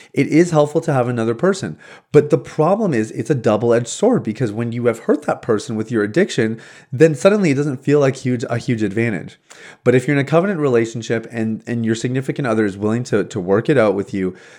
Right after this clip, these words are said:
then I would say, you know, that is definitely an advantage. Another advantage when you're married is that you, uh, you do actually have sexual outlets, right? So all of these things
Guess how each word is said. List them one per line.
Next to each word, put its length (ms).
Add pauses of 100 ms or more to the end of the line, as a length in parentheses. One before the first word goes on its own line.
(100)
then 340
I 160
would 160
say, 140
you 240
know, 80
that 240
is 120
definitely 360
an 60
advantage. 380 (280)
Another 300
advantage 340
when 120
you're 200
married 500
is 280
that 180
you, 460
uh, 220
you 160
do 160
actually 240
have 100
sexual 380
outlets, 400
right? 180
So 100
all 200
of 60
these 200
things 340